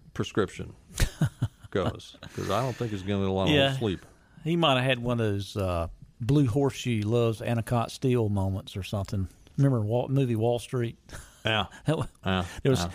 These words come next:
Speaker 2: you know, phone calls or code words. You know, today's world, um, <laughs> you know, there's a, basically a digital footprint of everything you do in your <laughs> life, basically,
Speaker 1: Yeah.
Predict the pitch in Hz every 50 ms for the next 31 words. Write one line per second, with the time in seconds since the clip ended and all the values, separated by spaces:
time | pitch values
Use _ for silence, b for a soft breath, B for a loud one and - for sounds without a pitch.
0 | B B B - 139 127 117 - - 156 156 143 135 139 135 131 131 127 127 117
1 | 120 117 107 - - - 143 139 131 123 120 131 131 131 131 127 - - B B
2 | B B B - 339 - 127 113 117 113 127 143 175 190 175 120 104 101 98 98
3 | 98 101 98 98 98 - - b b b b b b b b b b - - 101
4 | 101 95 92 90 92 95 92 92 92 _ _ _ _ _ _ _ _ - - -
5 | - - - - - - - - - 160 147 135 127 123 113 107 131 123 110 107
6 | 180 220 247 - - 131 110 98 92 101 127 139 135 117 113 101 92 90 - 147
7 | 143 135 - - 104 101 95 98 92 104 120 135 113 104 - - 104 95 92 85
8 | 87 85 80 98 104 104 95 85 87 87 85 - - 208 - - - - - -
9 | 123 117 113 110 107 - - 90 90 90 82